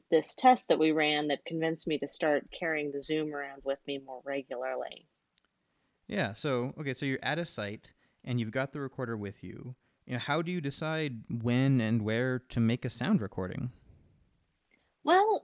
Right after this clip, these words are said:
Speaker 1: typically I make a recording when there's some live industrial sound to hear, you know,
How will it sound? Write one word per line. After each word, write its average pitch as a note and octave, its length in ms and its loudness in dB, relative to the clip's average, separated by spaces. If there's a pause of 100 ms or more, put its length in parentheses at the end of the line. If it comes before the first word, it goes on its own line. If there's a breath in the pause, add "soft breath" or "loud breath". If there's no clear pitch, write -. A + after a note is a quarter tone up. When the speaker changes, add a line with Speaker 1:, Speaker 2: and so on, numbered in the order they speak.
Speaker 1:
typically G4+ 460 4
I D4 100 6
make A#3+ 280 2
a A#3 40 0
recording G3+ 600 6
when G3+ 160 6
there's F3+ 460 6
some F#3+ 340 0
live F#3 580 6
industrial E3+ 540 0
sound D3+ 400 -2
to D3+ 60 0
hear, A#3 380 6
you F#3+ 200 2
know, E3 340 4